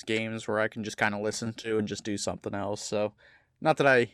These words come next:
I didn't give up on it, you know, I watched it till the very end, but, you know, I halfway watched it, so, but yeah, at least I was lucky enough to have, uh, you know,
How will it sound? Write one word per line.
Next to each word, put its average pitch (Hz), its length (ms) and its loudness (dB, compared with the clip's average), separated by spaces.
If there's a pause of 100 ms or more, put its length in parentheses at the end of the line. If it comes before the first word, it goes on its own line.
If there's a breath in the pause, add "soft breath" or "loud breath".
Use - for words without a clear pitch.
(120)
I 113 80 -2
didn't 135 320 0
give 107 180 4
up 92 220 2
on 107 200 0
it, 107 120 -2
you 104 80 -4
know, 95 80 0
I 90 80 0
watched 107 360 0
it 95 120 -10
till 110 100 -6
the 98 80 -4
very 95 340 2
end, 92 280 -2
but, 87 180 2
you 98 120 -6
know, 85 100 -2
I 82 140 -4 (500)
halfway 95 420 4
watched 76 400 -4
it, 87 220 -4
so, 80 260 -2
but 82 240 -2
yeah, 90 180 4 (140)
at 104 80 4
least 117 220 0
I 104 80 2
was 92 80 -2
lucky 98 300 0
enough 95 200 -4
to 104 80 -2
have, 98 180 2
uh, 87 220 0 (500 soft breath)
you 104 60 -6
know, 92 200 0